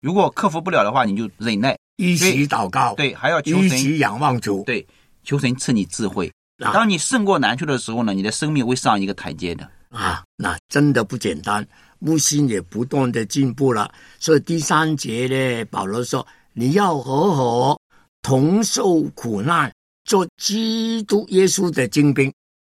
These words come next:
Speaker 2: 那，哎呀，可不可以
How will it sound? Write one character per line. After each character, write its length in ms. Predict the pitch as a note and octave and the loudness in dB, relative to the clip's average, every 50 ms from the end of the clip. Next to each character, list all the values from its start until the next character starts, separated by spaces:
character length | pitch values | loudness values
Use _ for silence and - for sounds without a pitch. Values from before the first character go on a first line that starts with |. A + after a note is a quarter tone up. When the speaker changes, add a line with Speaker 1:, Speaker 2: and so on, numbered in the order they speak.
| _ _ _ - | _ _ _ -6
Speaker 2:
那， 220 | - - - - - _ _ _ _ _ _ _ _ | -4 -4 -4 -4 -8 _ _ _ _ _ _ _ _
哎 160 | - - B2+ C#3 C#3+ B2+ A2 G2+ G2+ | -6 -2 2 2 4 2 2 0 -2
呀， 540 | G2+ G2+ A2+ A#2 A#2 A2 G2+ F#2 G2+ B2 - _ _ _ _ - | -2 0 0 0 0 0 -2 -2 -6 -10 -18 _ _ _ _ -6
可 240 | - - D3 F#3+ | -2 2 4 4
不 160 | A#3 A3 C3+ C3 | 4 2 -2 -4
可 380 | - - - G#2 A2 B2 D3 D#3+ | -4 -6 -4 -2 0 2 2 0
以 540 | F3+ E3+ C#3+ A#2+ G#2+ G2 F2 E2 - - - | 0 0 0 -2 -2 -2 -4 -6 -10 -14 -16